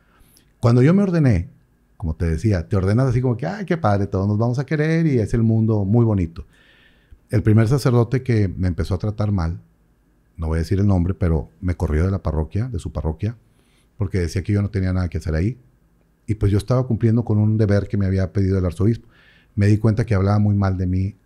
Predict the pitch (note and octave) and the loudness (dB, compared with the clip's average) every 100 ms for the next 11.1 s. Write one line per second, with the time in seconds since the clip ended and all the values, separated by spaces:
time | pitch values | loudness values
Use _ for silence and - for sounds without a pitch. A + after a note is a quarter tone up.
0 | - F2 D#2 F2 - E2 E2 A2+ - _ | -6 -4 -4 -6 -4 -2 -2 -4 -8 _
1 | _ _ _ _ _ _ _ _ _ - | _ _ _ _ _ _ _ _ _ -6
2 | G2+ G2 - F#2 E2+ A2+ G#2 D2+ E2+ E2 | -2 0 0 0 2 2 0 -2 -2 -2
3 | D2+ - D#2 D2+ C#2+ F#2+ - _ _ _ | -2 -6 -6 -6 -6 -12 -14 _ _ _
4 | _ _ _ - F2 G2 A#2 A2 G#2+ F#2+ | _ _ _ -10 -4 -2 0 -2 -4 -8
5 | F#2+ - _ _ - - _ - - _ | -10 -14 _ _ -20 -20 _ -20 -20 _
6 | _ - A2+ - - _ _ _ - G#2+ | _ -12 -8 -8 -12 _ _ _ -4 0
7 | G2+ A2+ D3 - G2+ F2 G#2 E2 - E2 | 2 0 0 0 0 0 0 -2 -4 -4
8 | E2+ E2+ C3 - _ _ _ _ _ _ | -2 -2 -4 -10 _ _ _ _ _ _
9 | _ - F2+ E2 G2 G2 F#2+ F2+ - F#2+ | _ -4 -2 0 0 0 0 0 -2 -4
10 | - F2 D#2+ D#2 E2+ D#2+ D2+ C2+ A1+ - | -4 -2 -2 -4 -6 -6 -8 -8 -10 -16